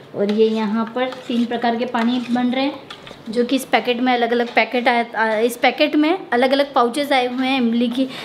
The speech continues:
चटनी के, इसके बाद ये पुदीना की चटनी के, सारे अलग-अलग हैं। और ये मसाले की तैयारी, और यहाँ पर चटनी बनाते हुए।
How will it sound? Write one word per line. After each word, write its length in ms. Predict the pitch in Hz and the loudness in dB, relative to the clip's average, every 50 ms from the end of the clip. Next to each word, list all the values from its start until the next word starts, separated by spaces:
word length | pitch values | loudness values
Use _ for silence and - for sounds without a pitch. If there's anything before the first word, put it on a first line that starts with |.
| - - - | -14 -4 0
चटनी 360 | - 233 214 - 254 240 240 | 0 0 2 0 0 -2 0
के, 400 | 240 247 240 247 254 247 233 233 | 2 4 6 6 6 4 2 0
इसके 300 | 226 233 - - 240 226 220 208 | -4 -8 -4 -2 -2 -2 -2 0
बाद 280 | 220 220 220 220 214 226 | 0 0 0 0 0 0
ये 300 | 226 226 233 226 - - - - - - - - | 2 2 2 2 2 -2 -8 -14 -14 -16 -6 -2
पुदीना 380 | 254 214 220 233 233 240 240 233 | 0 2 4 6 6 6 4 2
की 160 | - 254 233 | 2 0 0
चटनी 400 | - 262 226 - - - 247 233 | 0 0 -2 -2 -2 -2 0 0
के, 140 | 247 233 233 | 0 0 0
सारे 240 | 240 240 214 220 | 0 -2 -2 0
अलग-अलग 400 | 214 208 202 208 208 214 214 220 | 0 -2 -2 -2 -2 -4 -2 -2
हैं। 220 | 220 220 233 254 - - - - - - - - 220 | -2 -2 -4 -4 -6 -12 -18 -20 -20 -20 -16 -10 -4
और 120 | 202 202 | -2 -2
ये 400 | 202 208 202 202 202 208 214 226 | 0 0 0 0 2 2 2 4
मसाले 400 | 226 220 214 - - 214 220 226 | 2 2 0 0 -2 -2 -2 -2
की 120 | 214 247 233 | -2 -2 0
तैयारी, 480 | - 233 226 233 233 233 262 262 254 - - - - - - - - - - - - - - - 233 | 2 2 4 4 4 2 2 0 -2 -6 -10 -18 -12 -12 -12 -12 -12 -16 -20 -18 -18 -18 -18 -16 -14
और 160 | 202 - 190 | -12 -10 -6
यहाँ 320 | 196 196 196 196 208 208 202 | -4 -4 -4 -4 -4 -8 -8
पर 260 | - - 214 208 214 - - - - - - - - | -8 -8 -8 -8 -8 -12 -14 -16 -18 -20 -20 -12 -10
चटनी 280 | 214 208 - 226 220 | -10 -4 -2 0 0
बनाते 400 | 214 208 190 190 190 - - 208 | 0 0 -2 -2 -4 -6 -6 -8
हुए। 300 | 202 202 202 196 202 208 | -8 -8 -8 -8 -8 -10